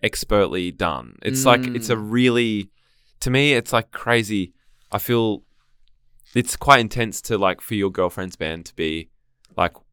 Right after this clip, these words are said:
Speaker 1: legitimately one of your favorite bands, like, it has been for
Speaker 2: Yeah.
Speaker 1: ages. Like, I re-,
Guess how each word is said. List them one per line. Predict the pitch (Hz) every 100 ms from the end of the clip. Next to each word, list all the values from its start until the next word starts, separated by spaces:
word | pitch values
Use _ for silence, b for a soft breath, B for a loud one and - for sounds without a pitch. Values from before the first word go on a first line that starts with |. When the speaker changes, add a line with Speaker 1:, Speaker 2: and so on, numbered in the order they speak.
| -
Speaker 1:
legitimately | 95 95 92 90 90 73 85
one | 85
of | 80 82
your | 78 76
favorite | - 80 76 -
bands, | 60 - -
like, | - 127
it | 127
has | 120 123
been | 123
for | 123 120 113
Speaker 2:
Yeah. |
Speaker 1:
ages. | 87 110 127 -
Like, | 98
I | 98 92 _ _ _ _ _ _
re-, | 104 110 110